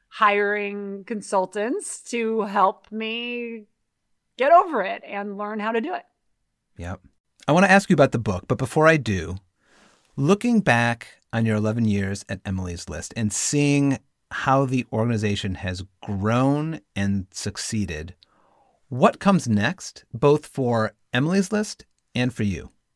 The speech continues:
Speaker 1: So, well, we will, we will see what happens with Emily's List. Uh,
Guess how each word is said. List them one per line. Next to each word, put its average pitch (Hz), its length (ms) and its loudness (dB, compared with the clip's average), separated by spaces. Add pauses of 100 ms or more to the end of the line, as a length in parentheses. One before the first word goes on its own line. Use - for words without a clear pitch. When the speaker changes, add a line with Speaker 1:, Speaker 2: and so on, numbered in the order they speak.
(1400)
Speaker 1:
So, 220 200 -10
well, 196 360 -2 (1000)
we 202 120 -8
will, 202 480 -8
we 220 140 -8
will 226 180 -6
see 214 300 -6
what 208 160 -6
happens 180 360 -8
with 180 180 -18
Emily's 180 380 -18
List. 180 460 -14 (160)
Uh, 175 300 -14